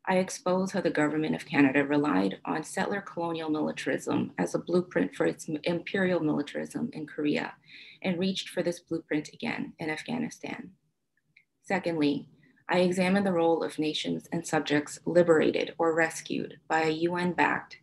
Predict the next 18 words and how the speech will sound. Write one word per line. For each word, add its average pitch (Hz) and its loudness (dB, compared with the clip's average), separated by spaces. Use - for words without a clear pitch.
U 170 4
S 165 0
empire-led - 0
war 156 -4
machine, 151 -2
demonstrating 165 0
in 165 0
their 170 0
scripts - -4
and 165 0
activities - -2
the 160 2
reach 175 0
of 190 -4
that 156 -2
powerful 170 -2
axiom 156 -4
engraved 156 -2